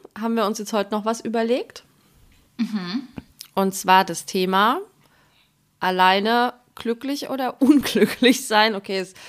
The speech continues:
Speaker 1: wir haben keinen guten Titel dafür, glaub ich, oder? Hast du eine gute
Speaker 2: Nee, man
Speaker 1: Formulierung?
Speaker 2: könnte auch so nehmen,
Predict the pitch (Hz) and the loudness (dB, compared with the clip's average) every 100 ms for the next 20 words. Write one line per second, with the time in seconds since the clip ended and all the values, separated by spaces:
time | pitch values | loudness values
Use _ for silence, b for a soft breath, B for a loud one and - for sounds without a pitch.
0 | B 208 226 247 226 214 190 196 208 202 | B 2 4 4 2 0 -4 -4 -2 0
1 | 175 - 170 - 175 170 160 165 175 220 | -2 -4 -8 -6 -4 -4 -6 -6 -2 -2
2 | 233 - 226 233 233 233 277 285 220 220 | -2 -4 -6 -4 -4 2 4 4 4 2
3 | 220 - - 311 285 277 277 | 2 2 0 -4 -6 -6 -8